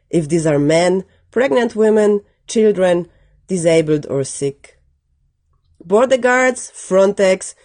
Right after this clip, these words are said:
the police and the military guarding the European Union's external borders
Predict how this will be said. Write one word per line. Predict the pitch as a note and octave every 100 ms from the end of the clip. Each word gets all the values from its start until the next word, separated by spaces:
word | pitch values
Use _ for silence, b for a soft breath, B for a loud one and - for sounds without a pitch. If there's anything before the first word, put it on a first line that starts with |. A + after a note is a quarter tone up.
| b
the | - G3
police | A#3 B3 D4+ -
and | F#3+ F3
the | F3
military | G3 F#3+ F3 D#3 D3+
guarding | D3 F3+ G#3 A3 A3+
the | F3 D#3+
European | E3+ F3 E3+ A#3 C4 B3
Union's | G#3+ A3+ A3+ E3+ E3
external | - - - A3+ A#3 A#3 G3
borders | E3+ E3+ E3 D#3+ E3+